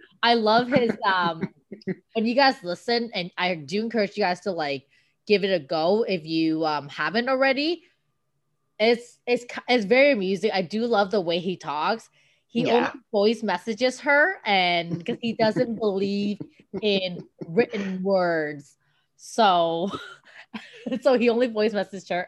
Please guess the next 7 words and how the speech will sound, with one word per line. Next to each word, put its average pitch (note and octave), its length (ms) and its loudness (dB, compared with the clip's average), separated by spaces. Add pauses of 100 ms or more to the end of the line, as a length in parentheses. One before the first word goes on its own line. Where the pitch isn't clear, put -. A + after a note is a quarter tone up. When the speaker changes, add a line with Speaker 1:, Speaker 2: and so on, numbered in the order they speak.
(120)
Speaker 1:
his F3 160 -12
day. D3 340 -2 (560)
And A#3 180 4
I A#3 80 4
love A#3 280 2
how G#3+ 380 2 (420)
he, G#3 600 -2